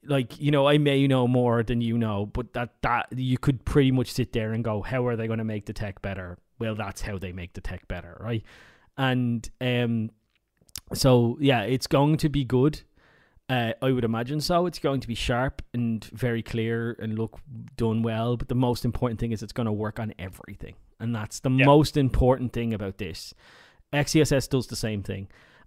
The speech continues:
Speaker 1: And I don't care which one wins, because I don't want D L S S to win. That's the only thing that matters here, is that D L S S doesn't win, 'cause D L S S
Speaker 2: Yeah.
Speaker 1: is a black box. I don't even know if the tensor cores are needed.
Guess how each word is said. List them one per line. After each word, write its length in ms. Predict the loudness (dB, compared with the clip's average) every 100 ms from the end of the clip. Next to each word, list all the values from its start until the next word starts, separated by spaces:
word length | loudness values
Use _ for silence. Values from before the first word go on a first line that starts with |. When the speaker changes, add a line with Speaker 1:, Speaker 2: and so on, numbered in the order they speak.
| -2
Speaker 1:
And 100 | 2
I 100 | 6
don't 240 | 6 4
care 280 | 4 6 6
which 220 | 4 2
one 180 | -2 0
wins, 440 | 0 -2 -6 -14 -18 -20 -6
because 320 | -2 0 0
I 160 | 0
don't 200 | 2 2
want 180 | 4 2
D 100 | 2
L 100 | 2
S 120 | 0 -4
S 120 | -8
to 100 | -8
win. 120 | -10 -12 _ _
That's 240 | -2 -2
the 140 | -4 0
only 340 | 6 8 8
thing 240 | 8 6 6
that 120 | 4
matters 360 | 2 2 0 -2
here, 200 | -8 -8
is 80 | -8
that 180 | -8 0
D 120 | 2
L 100 | 2
S 160 | 2 -2
S 160 | -4
doesn't 380 | -4 -6 -6 -8
win, 180 | -10 -16 _
'cause 160 | -8 -4
D 140 | 0
L 80 | 2
S 120 | 2
S 60 | 0
Speaker 2:
Yeah. 80 | -2
Speaker 1:
is 60 |
a 60 | -2
black 380 | 2 4 4 6
box. 380 | 4 4 -2 -12 -16 -2
I 200 | 4 6
don't 280 | 10 10 10
even 260 | 6 4 4
know 160 | 4 4
if 80 |
the 80 | 2
tensor 360 | 4 4 4 0
cores 320 | 6 6 6
are 120 | 4
needed. 600 | 6 6 6 4 2 0